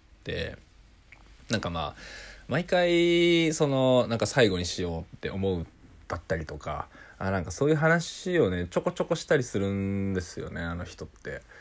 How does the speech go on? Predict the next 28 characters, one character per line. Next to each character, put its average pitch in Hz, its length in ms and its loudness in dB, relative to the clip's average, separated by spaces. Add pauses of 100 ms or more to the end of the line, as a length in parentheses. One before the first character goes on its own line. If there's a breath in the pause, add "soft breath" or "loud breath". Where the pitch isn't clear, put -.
(300 loud breath)
で、 101 100 -4
結 226 140 -2
構 - 100 2
や 120 60 6
っ - 20 -12
ぱ 87 100 0
苦 - 200 -6
労 143 100 4
し - 100 -4
て 143 100 2
る 135 360 4
と 139 120 0
思 135 120 0
う - 20 4
ん 117 40 2
で 110 40 0
す 92 100 -6
よ 90 60 -6
ね。 - 100 -8
な 87 100 -6
ん 85 80 -8
か - 160 -10
作 - 160 -8
っ 185 40 -4
て - 120 2
る 98 80 2
曲 92 520 0
も、 92 440 -4